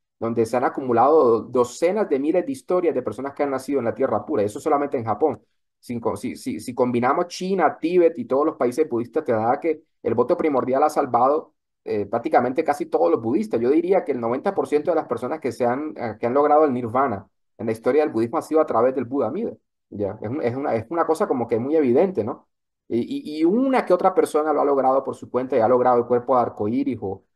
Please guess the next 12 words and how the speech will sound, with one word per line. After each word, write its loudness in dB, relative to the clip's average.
o 2
ha 4
logrado 4
niveles 0
altos 0
de 0
samadhi, -2
pero 0
esos -12
son -6
una -4
minoría. -4